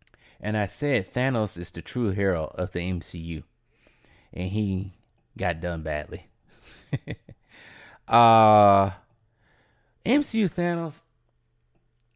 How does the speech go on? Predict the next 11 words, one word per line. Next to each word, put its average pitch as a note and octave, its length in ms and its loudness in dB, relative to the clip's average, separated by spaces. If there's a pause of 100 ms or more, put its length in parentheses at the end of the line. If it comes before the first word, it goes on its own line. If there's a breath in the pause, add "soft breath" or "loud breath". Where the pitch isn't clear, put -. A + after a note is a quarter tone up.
(280)
I F#3 160 -2
understand E3+ 440 -6
why D3+ 200 0
they C3+ 120 -2
wrote A#2+ 280 0
Thanos C3 360 -2
the G#2 80 -4
way A2+ 160 0
they G#2+ 100 -2
wrote G#2+ 260 -2
him. B2+ 140 -6